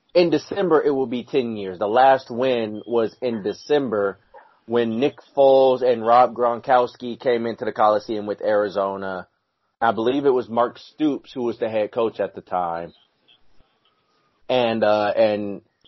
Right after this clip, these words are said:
U S C, and, and U S C ended up losing, uh, uh, in a stunning way, lost to Arizona.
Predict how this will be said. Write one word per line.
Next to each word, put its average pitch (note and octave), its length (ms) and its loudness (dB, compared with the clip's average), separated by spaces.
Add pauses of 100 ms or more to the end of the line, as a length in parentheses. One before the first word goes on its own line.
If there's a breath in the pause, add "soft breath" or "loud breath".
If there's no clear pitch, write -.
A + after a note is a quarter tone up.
(140)
U C3+ 320 4
S B2+ 260 4
C, A2 580 -4 (460)
and, A2+ 300 -2
and A2 400 -4
U A#2+ 320 0
S B2 240 4
C G#2+ 460 -6 (520)
ended C3 220 2
up A#2+ 220 4 (260)
losing, A#2+ 760 0
uh, - 20 -8
uh, A2 460 -6
in B2+ 160 0
a A2+ 80 -4
stunning E3+ 520 0
way, F2+ 320 -8 (440)
lost A#2+ 480 2
to A2+ 180 -6
Arizona. G#2+ 720 -4